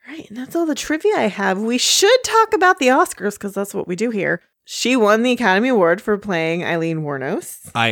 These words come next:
Speaker 2: am curious to remember who she was up against.
Speaker 1: Okay, f-, but f-, random fun fact, though. Charlize won on February twenty-ninth, two thousand four, which is Eileen's birthday.
Speaker 2: Buh.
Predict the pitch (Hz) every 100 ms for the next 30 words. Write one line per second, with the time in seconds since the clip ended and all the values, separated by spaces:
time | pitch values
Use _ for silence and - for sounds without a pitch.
0 | - 135 156 175 175 180 175 185 165 165
1 | 175 - - 127 113 107 113 131 143 143
2 | 139 - 127 - 135 131 131 - - -
3 | - 170 170 - - _ 180 - - 170
4 | 190 185 185 196 180 185 170 - 135 127
5 | _ _ - - 185 190 220 190 160 196
6 | 208 185 - 160 165 190 175 196 196 190
7 | 190 - 208 180 170 170 165 _ _ -
8 | - 190 185 190 175 165 170 170 160 160
9 | - 190 175 139 170 175 - - 175 180
10 | 180 175 _ 160 165 _ 131 64 _ _
11 | _ 117 113 104 87 95